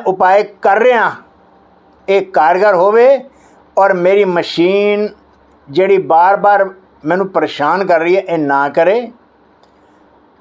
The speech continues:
ਔਰ ਜਿੰਨੀ ਜਲਦੀ ਹੋ ਸਕੇ, ਇਹ 'ਤੇ ਜੋ ਮੈਂ ਪੈਸਾ ਲਗਾਇਆ, ਉਹ ਮੇਰਾ ਪੈਸਾ ਵਾਪਿਸ ਆ ਜਾਏ।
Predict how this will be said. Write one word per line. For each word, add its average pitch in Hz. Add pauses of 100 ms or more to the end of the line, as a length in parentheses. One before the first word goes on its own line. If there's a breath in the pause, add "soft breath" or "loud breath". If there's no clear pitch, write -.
(140)
ਔਰ 208
ਜਿੰਨੀ 202
ਜਲਦੀ 220
ਹੋ 180
ਸਕੇ, 190 (1120)
ਇਹ 220
'ਤੇ 233
ਜੋ 214
ਮੈਂ 208
ਪੈਸਾ 180
ਲਗਾਇਆ, 170
ਉਹ 175
ਮੇਰਾ 170
ਪੈਸਾ 160
ਵਾਪਿਸ 131
ਆ 110
ਜਾਏ। 101